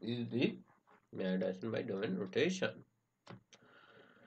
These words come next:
Hysteresis and energy loss. Uh, suppose you have a magnetic material, and if you apply this, uh, external magnetic field, uh,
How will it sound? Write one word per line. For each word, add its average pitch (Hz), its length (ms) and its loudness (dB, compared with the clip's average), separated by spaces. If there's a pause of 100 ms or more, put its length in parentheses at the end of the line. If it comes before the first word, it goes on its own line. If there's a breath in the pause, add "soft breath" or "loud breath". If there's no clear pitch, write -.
(540 soft breath)
Hysteresis 220 460 12
and 226 180 12
energy 208 340 12
loss. 226 320 12
Uh, 180 240 12
suppose 190 600 12
you 202 140 12
have 190 240 12
a 214 100 12
magnetic 190 520 12
material, 190 640 12
and 170 180 12
if 185 160 10
you 196 160 12
apply 196 420 12
this, 196 320 8
uh, 175 200 12
external 196 440 10
magnetic 185 400 12
field, 202 180 4
uh, 175 200 12